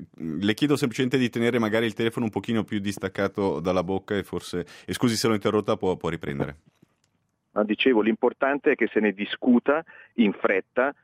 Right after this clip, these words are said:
Speaker 2: per prepararsi, perché, eh, le risposte non potranno che essere di nuovo sistemiche, ma siccome sta avvenendo tutto in fretta rischiamo di essere in ritardo e di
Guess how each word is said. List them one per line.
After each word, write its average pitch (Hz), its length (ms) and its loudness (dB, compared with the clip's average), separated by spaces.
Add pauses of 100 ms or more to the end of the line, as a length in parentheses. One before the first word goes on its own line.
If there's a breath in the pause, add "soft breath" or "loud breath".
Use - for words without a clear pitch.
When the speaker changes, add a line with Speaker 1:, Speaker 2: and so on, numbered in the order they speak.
(160)
Speaker 2:
per 123 180 2
prepararsi, 113 720 0
perché, 92 520 2
eh, 85 420 2
le 104 140 2
risposte 117 580 0
non 107 140 2
potranno 104 400 0
che 95 240 2
essere 117 260 2
di 92 120 -8
nuovo 104 300 2
sistemiche, 113 760 0 (300 loud breath)
ma 98 180 -2
siccome 123 320 2
sta 107 100 0
avvenendo 107 380 2
tutto 120 240 -2
in 131 80 0
fretta 104 360 2
rischiamo 107 460 2
di 110 120 2
essere 95 680 4
in 87 160 0
ritardo 82 500 0
e 82 60 4
di 87 180 -2